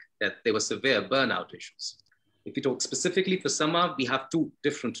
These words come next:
newsrooms. The T V newsroom, which requires a fine balance of some experienced people, familiar with the sort of craft of telling a human story with brevity and impact at the same time. And of course, the young guns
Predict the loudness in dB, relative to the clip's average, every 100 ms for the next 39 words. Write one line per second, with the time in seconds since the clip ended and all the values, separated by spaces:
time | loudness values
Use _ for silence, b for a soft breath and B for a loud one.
0 | -4 -4 -4 -10 -12 -14 -8 -2 2 4
1 | 2 2 0 0 0 0 -2 2 2 2
2 | 0 -2 0 2 2 2 0 -4 -8 -8
3 | -6 -6 0 2 2 2 0 -2 0 -2
4 | -4 _ _ _ -2 2 4 4 2 -2
5 | -4 -4 -4 -2 0 0 0 -2 2 0
6 | 2 0 -2 -4 -2 2 2 2 0 -2
7 | -6 _ -2 0 0 -2 0 0 -2 -2
8 | -2 -4 -12 -6 -4 -2 -2 -2 -2 -10
9 | _ _ _ -4 -2 0 0 0 0 0
10 | 0 0 -2 -2 -10 -16